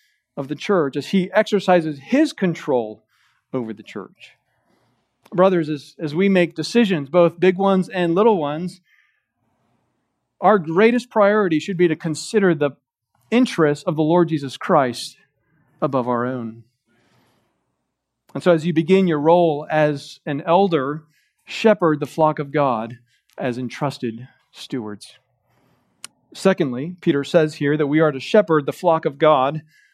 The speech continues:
with a willing attitude. Shepherd the flock of God with a willing attitude. Look again at verse two.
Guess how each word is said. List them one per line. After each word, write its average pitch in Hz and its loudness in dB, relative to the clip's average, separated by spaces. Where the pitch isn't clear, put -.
with 156 -2
a 151 4
willing 147 0
attitude. 123 -6
Shepherd 185 0
the 170 -2
flock 165 0
of 175 -2
God 127 0
with 127 -6
a 127 2
willing 131 -2
attitude. 135 -2
Look 143 -4
again 139 0
at 131 -4
verse 127 -6
two. 117 -6